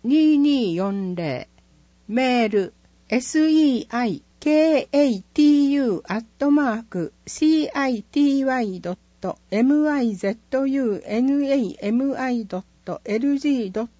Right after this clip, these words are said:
トジェーピー。申し込みフォームのキューアールコードがあります。写真、説明。メガネをかけた講師の中村夏子さんの上半身です。写真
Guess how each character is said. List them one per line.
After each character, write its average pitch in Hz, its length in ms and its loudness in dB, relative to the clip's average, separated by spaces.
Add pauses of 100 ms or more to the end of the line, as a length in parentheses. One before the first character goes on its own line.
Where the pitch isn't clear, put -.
ト 277 120 -2
ジ 233 120 -2
ェ 208 60 2
ー 185 120 -6 (140)
ピ 139 260 -8 (720)
ー。 311 240 4
申 - 0 -
し - 140 -6
込 294 160 2
み 294 160 6
フ 269 120 -2
ォ 294 40 4
ー 247 160 2
ム 196 160 -2
の 170 220 -4 (100)
キ - 140 -2
ュ 311 160 4
ー 285 160 0
ア - 20 -2
ー 269 40 -4
ル 262 140 -2
コ 247 240 -2
ー 202 60 -4
ド 180 120 -2
が 151 220 -6
あ 143 80 -8
り 147 160 -8
ま 151 140 -8
す。 - 240 -20 (880)
写 220 300 -4
真、 285 360 0 (120)
説 226 440 -4
明。 202 280 -2 (720)
メ 220 180 0
ガ 330 160 6
ネ 320 140 6
を 247 160 2
か 220 160 -4
け 202 160 -2
た - 240 -6 (100)
講 294 240 2
師 - 220 -10
の 170 180 -2
中 196 300 0
村 294 280 4
夏 302 300 0
子 226 140 -2
さ 190 180 -6
ん 175 140 -4
の 165 160 -4
上 294 280 2
半 233 280 -2
身 143 340 -6
で 143 120 -8
す。 - 260 -18 (420)
写 214 240 -2
真 277 400 0